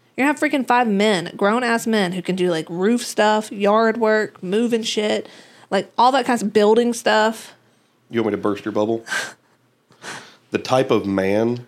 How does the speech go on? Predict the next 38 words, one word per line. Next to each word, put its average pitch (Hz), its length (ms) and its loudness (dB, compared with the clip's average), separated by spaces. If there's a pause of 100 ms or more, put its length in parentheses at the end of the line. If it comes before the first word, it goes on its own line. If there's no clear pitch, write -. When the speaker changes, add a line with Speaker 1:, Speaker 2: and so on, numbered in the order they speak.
(400)
Speaker 2:
that 101 140 0
would 98 140 -4
put 120 160 0
up 120 120 0
with 101 160 -2
that 104 220 0
shit - 420 -2 (1080)
is 117 180 2
not 117 360 4
going 107 220 4
to 101 60 0
do 104 120 2
maintenance 101 400 0
on 101 80 2
Speaker 1:
I - 60 2
Speaker 2:
your 98 60 -2
Speaker 1:
don't 95 100 0
Speaker 2:
house. 69 100 0
Speaker 1:
think 339 140 -4
that's 359 200 0
true. 508 400 4 (520)
Speaker 2:
That 117 100 2
is 110 100 0
one 110 140 0
hundred 123 260 0
percent 107 320 -2
true. - 140 -2
Speaker 1:
I - 40 -4
don't 294 200 -8
think 277 180 -2
it's - 180 -4
true. 240 200 0 (120)
Speaker 2:
The 226 80 -2
type 135 280 2
of 127 120 0
man 104 640 2 (640)
that 107 240 0
would 104 320 0